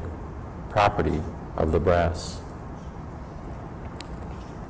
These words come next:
And there are many more examples of this, but I won't try to go into them all, uh, at this time unless you ask me specifically.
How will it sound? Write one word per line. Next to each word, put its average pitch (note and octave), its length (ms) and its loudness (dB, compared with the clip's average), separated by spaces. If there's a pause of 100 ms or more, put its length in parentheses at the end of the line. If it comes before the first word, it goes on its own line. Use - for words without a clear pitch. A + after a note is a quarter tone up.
(1900)
And A2 80 8
there A2+ 200 10
are G#2 40 12
many B2 340 12
more G#2+ 280 10
examples G2 640 8
of D#2 140 6
this, E2 300 8
but F#2 160 6
I F#2+ 100 10
won't F#2+ 480 6
try F2+ 200 8
to F2 80 8
go F2 280 10
into F2 240 8
them E2 240 8
all, E2+ 340 6 (1080)
uh, F#2+ 260 10
at F2+ 240 10
this F#2 180 10
time G2 380 8
unless G2 380 8
you G2+ 160 10
ask F2 360 6
me E2+ 140 6
specifically. E2 840 4